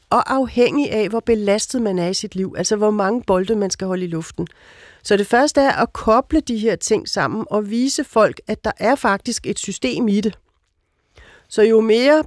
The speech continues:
belastet man er, jo færre stressorer, altså nogle pludselige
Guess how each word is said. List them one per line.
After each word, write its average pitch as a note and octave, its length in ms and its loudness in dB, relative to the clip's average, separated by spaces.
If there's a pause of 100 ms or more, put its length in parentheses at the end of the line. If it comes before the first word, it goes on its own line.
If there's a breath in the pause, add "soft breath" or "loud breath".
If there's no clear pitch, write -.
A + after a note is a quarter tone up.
belastet A3 600 2
man C4+ 180 2
er, A#3+ 200 0 (800)
jo A#3 280 2
færre A#3+ 640 2
stressorer, G#3+ 840 0
altså G#3+ 220 -4
nogle G3+ 140 0
pludselige A#3 840 -2